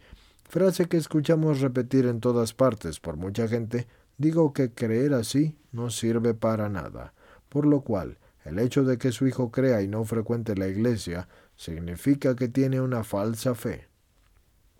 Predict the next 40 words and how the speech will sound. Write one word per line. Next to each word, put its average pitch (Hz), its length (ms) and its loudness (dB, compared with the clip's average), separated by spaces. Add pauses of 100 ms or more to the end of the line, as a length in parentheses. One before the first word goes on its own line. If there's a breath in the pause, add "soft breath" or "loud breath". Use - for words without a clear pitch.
(200)
Sin 147 180 2
embargo, 131 440 2
le 147 120 6
doy 127 380 2
una 139 240 0
segunda 117 440 0
respuesta. 110 760 -6 (400 loud breath)
Hay 127 180 -2
personas 131 600 0
que 120 160 0
quisieran 147 500 2
ir 117 160 0
a 104 80 0
la 101 100 0
iglesia, 117 520 0
pero 113 280 -4
no 73 200 -8
lo 69 120 -10
logran. 98 460 -4 (340 loud breath)
Quisieran 190 460 2
orar, 185 540 0
pero 76 240 -8
no 80 160 -8
lo 107 160 2
hacen. - 380 0 (360 soft breath)
Entonces, 151 560 0
¿qué 165 180 2
se 131 160 -2
debe 78 240 -4
hacer? 65 360 -10 (420 soft breath)
Siempre 127 380 2
les 131 200 4
aconsejo 127 560 0
a 127 40 2
estas 123 260 -2
personas 117 640 -2
que 127 100 -2
se 104 140 -6
dejen 92 320 -4
ayudar, 101 580 -2